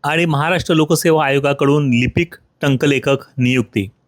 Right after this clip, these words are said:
आज शनिवार दिनांक चार ऑक्टोबर दोन हजार पंचवीस रोजी सकाळी अकरा वाजता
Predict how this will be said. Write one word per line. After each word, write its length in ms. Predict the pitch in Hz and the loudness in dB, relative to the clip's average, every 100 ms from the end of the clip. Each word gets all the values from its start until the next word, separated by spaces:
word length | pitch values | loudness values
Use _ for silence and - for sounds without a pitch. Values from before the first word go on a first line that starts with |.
| _ _ _ _ _ | _ _ _ _ _
आज 160 | 139 143 | -4 -2
शनिवार 440 | - 139 156 165 | 0 0 2 2
दिनांक 260 | 156 147 143 | 2 2 0
चार 260 | 143 143 | -2 -2
ऑक्टोबर 440 | 139 - 151 143 147 | -2 -2 -2 0 2
दोन 200 | 135 127 | 2 2
हजार 200 | 135 135 | 2 0
पंचवीस 400 | 131 123 135 127 | 0 0 -2 0
रोजी 280 | 131 131 135 | 0 0 -2
सकाळी 380 | 127 - 123 | -4 -4 -2
अकरा 280 | 123 120 151 | -2 -2 -2
वाजता 400 | 147 113 - 101 | 0 -2 -2 -2